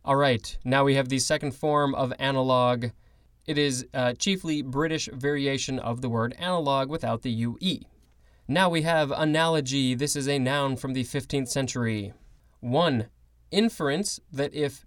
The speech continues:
two or more things agree with one another in some respects, they will probably agree in others. Two A, resemblance in some particulars between things otherwise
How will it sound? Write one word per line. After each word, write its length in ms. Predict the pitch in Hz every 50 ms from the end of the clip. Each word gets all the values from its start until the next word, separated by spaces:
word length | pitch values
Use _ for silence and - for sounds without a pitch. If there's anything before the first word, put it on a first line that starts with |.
| -
two 340 | - - - 233 254 269 285
or 180 | - - 135 147
more 240 | 143 139 156 185 202
things 420 | 190 - 143 135 131 135 131 123
agree 500 | 127 120 120 123 131 139 202 226 226 220
with 160 | 185 170 131
one 240 | 127 123 123 151 185
another 360 | 196 156 123 123 120 131 127
in 200 | 123 - 131 127
some 340 | 123 - - 190 196 214 208
respects, 600 | 160 143 - - - - 117 113 - - - - - - - - - _ _ -
they 220 | - 120 127 147 160
will 220 | 156 156 151 147
probably 680 | 127 - - - 202 220 196 165 131 127 127 127 131 139 -
agree 460 | - 165 156 127 120 117 113 117 120
in 140 | 107 139 143
others. 500 | 170 185 143 117 104 - - - - - - - _ _ - _ - _
Two 260 | - - 131 131 -
A, 340 | 143 156 156 127 104 101 - - - - _ _ - - -
resemblance 760 | - 131 156 165 143 139 175 202 202 170 151 139 131 131 131 -
in 180 | - 147 147 143
some 300 | - - 180 175 175 170
particulars 800 | - 165 165 - 185 185 - 165 139 135 127 123 120 117 - - - - _ - -
between 440 | - 139 131 - - 180 180 180 185
things 460 | 185 - - 151 151 147 143 139 135 - -
otherwise 600 | - 156 151 156 143 127 123 120 120 123 123 117